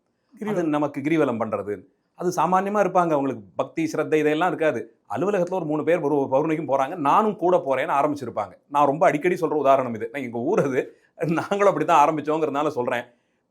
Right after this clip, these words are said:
Speaker 2: புறப்பட்டு போய்கிட்டு வந்துகிட்டு இருப்பாங்க. அது ஒரு வேடிக்கையா, விளையாட்டா கூட இருக்கும். முப்பது நாள்ல ஒரு நாள் ஒரு விடுமுறை மாதிரின்னு புறப்பட்டு ஒரு வண்டி எடுத்துக்கிட்டு போயிட்டு ராத்திரிக்கு ரிசர்வேஷன் பண்ணிட்டு காலங்காத்தால ஆஃபீஸ்க்கு வந்துடுற மாதிரி ஒரு, ஒரு, ஒரு ஸ்கெட்யூல் இருக்கும். இது இப்படியே போக போக என்னைக்காவது ஒரு நாள் அங்க கிரிவலம் பண்ணும்போது யாராவது ஒரு திருவாசக புஸ்தகம் கொடுப்பாங்க,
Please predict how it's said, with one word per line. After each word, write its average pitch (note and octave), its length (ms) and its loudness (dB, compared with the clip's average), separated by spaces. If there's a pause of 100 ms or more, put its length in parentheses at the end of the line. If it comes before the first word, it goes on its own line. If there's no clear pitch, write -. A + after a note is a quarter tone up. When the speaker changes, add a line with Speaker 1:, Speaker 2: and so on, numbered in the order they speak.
Speaker 2:
புறப்பட்டு A3 400 2
போய்கிட்டு G3 240 -2
வந்துகிட்டு D#3 260 -4
இருப்பாங்க. A#2+ 440 0
அது A#3 480 -4
ஒரு F#3+ 160 -4 (100)
வேடிக்கையா, A3 440 2
விளையாட்டா G3 380 4
கூட F#3+ 200 0
இருக்கும். D#3 280 -4 (220)
முப்பது E3 260 2
நாள்ல G#3 200 2
ஒரு F#3 140 2
நாள் F#3 200 2
ஒரு F3+ 160 0
விடுமுறை E3 300 0
மாதிரின்னு D#3 340 -2
புறப்பட்டு C#3+ 380 -4
ஒரு F3 100 -4
வண்டி D#3+ 180 -2
எடுத்துக்கிட்டு D3 320 -4
போயிட்டு C3 320 -6 (320)
ராத்திரிக்கு E3 340 2
ரிசர்வேஷன் D3 300 -2
பண்ணிட்டு D3+ 80 -6
காலங்காத்தால F3+ 420 4
ஆஃபீஸ்க்கு D#3 340 2
வந்துடுற C3+ 260 0
மாதிரி D#3 180 -4
ஒரு, F3+ 160 0
ஒரு, A#2+ 200 -2
ஒரு D#3+ 240 -6
ஸ்கெட்யூல் E3+ 280 0
இருக்கும். C3 260 -6 (340)
இது A3+ 120 -6
இப்படியே B3 300 -6
போக A3 300 -2
போக F#3 260 -4
என்னைக்காவது F3 360 0
ஒரு F3 160 -2
நாள் E3+ 140 -2
அங்க D#3+ 180 -2 (440)
கிரிவலம் F#3 320 0
பண்ணும்போது D3+ 260 0
யாராவது D#3+ 280 0
ஒரு D3+ 80 -4
திருவாசக E3 360 -2
புஸ்தகம் C3+ 280 -6
கொடுப்பாங்க, A2 320 -6